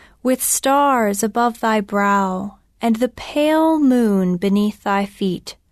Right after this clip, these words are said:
for ever throned art thou. The green, green grass, the glittering grove, the heaven's majestic dome, they image forth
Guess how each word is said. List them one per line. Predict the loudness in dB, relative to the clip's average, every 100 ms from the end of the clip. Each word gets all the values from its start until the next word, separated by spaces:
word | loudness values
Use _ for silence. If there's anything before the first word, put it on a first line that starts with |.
| _ _ -20 -20 _
for | -4 0 0 -2
ever | 0 0 0 -2
throned | -6 -6 -2 0 0 0 -2 -6 -6
art | -4 -4 -6 -6
thou. | -4 -2 -2 -6 -10 _ _ _ _ _ _ _ _ _ _ _ _ _ _ _ _ -4
The | -4
green, | -2 0 2 4 4 4 2
green | 0 0 2 4 4 4 2
grass, | 0 0 0 0 -2 -6 -14 -16 -16 _ _
the | -4 -4
glittering | -2 0 2 2 2 2
grove, | 0 0 2 0 0 -4 -12 _ _ _ -20 -20 _
the | -4
heaven's | -2 0 0 0 2 0 2
majestic | 0 0 0 0 -2 -4 -4 -4
dome, | -4 0 0 0 -2 -6 -10 _ _ _ _ _ _ _ _
they | -2 2 2 2
image | 0 2 2 0 -6
forth | -6 0 0 0 -4 -12